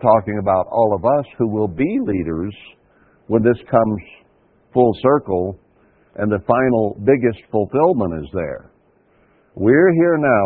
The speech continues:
as a microcosm with leadership that God will provide, and those who are stirred to come and be clean and not touch the unclean. "Be you clean that bear the vessels of the eternal."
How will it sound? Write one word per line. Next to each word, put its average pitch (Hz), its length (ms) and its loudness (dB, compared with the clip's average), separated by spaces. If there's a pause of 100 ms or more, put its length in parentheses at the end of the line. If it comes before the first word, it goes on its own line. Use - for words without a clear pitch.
(120)
as 92 80 -4
a 104 100 0
microcosm 101 1300 -4
with 92 180 -6
leadership 123 680 -2
that 90 140 -8
God 104 300 2
will 143 160 -4
provide, 101 880 -4 (460)
and 98 180 -4
those 123 280 4
who 147 120 0
are 135 220 0
stirred 131 400 2
to 120 100 -2
come 110 720 -4 (420)
and 104 200 -4
be 104 140 2
clean 131 600 -2
and 107 120 -4
not 131 300 0
touch 185 200 -2 (100)
the 127 140 0 (160)
unclean. 90 640 -6
"Be 107 120 0
you 147 160 2 (100)
clean 151 340 -4
that 107 140 -4
bear 127 200 2
the 113 100 -4
vessels 120 440 -2
of 104 100 -6
the 101 180 -4
eternal." 101 600 -4